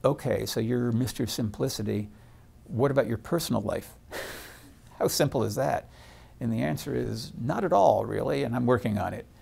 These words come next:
But I think simplicity is something that works in business, and it should work in your personal life as well. Um, and it, it's, it's a gratifying way to live and work, I think.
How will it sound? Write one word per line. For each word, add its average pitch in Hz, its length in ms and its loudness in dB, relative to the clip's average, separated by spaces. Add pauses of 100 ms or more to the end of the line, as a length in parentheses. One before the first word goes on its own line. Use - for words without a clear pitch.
(400)
But 107 220 0 (220)
I 131 120 2
think 160 280 -2 (240)
simplicity 113 720 0
is 117 460 0
something 104 480 -2
that - 140 -2
works 104 420 -2
in 98 220 -4
business, 98 540 -2
and 101 140 -4
it 92 120 -8
should 135 220 -2
work 107 260 0
in 104 80 -4
your 104 100 0
personal 104 420 -6
life 98 280 -4
as - 160 -12
well. 101 340 -6 (460)
Um, - 600 -8 (680)
and 113 500 -4 (600)
it, 131 720 -4
it's, - 520 -4
it's - 400 -6 (1040)
a 113 60 0
gratifying 127 760 4
way 117 300 0
to 113 180 -4
live 110 260 0
and 104 220 -2
work, 92 360 -4
I - 120 -6
think. 101 320 -10